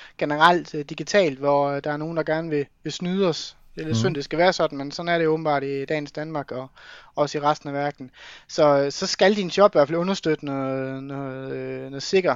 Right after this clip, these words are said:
Speaker 1: altså S S L-forbindelse. Og der skal du ud og, og investere i et, øh, certifikat, der kan, der kan lægges på din shop,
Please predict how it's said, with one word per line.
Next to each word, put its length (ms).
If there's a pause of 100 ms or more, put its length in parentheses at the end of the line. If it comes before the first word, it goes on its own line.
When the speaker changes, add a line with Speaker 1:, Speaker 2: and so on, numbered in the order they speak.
Speaker 1:
altså 260
S 160
S 40
L-forbindelse. 880 (480)
Og 80
der 80
skal 200
du 60
ud 140
og, 260
og 180
investere 500
i 60
et, 120
øh, 160
certifikat, 560
der 80
kan, 320
der 60
kan 140
lægges 240
på 160
din 140
shop, 300